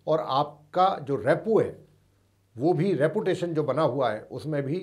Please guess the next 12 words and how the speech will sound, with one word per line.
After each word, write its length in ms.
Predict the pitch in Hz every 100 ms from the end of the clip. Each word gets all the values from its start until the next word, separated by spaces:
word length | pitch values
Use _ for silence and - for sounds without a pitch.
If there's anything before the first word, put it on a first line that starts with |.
| - - -
कहीं 160 | 127
ना 120 | 151 131
कहीं 300 | 127 160 -
कमी 260 | 120 135
के 120 | 135 156
संकेत 420 | 123 107 117 110
हैं। 160 | 120 - _ _ _ _ _ _ _ _ _ _ _ _ -
और 160 | 170 185
यहाँ 240 | 139 196
तक 100 | 233
है 140 | 156 160 - - _ _ _ _
कि 60 | 196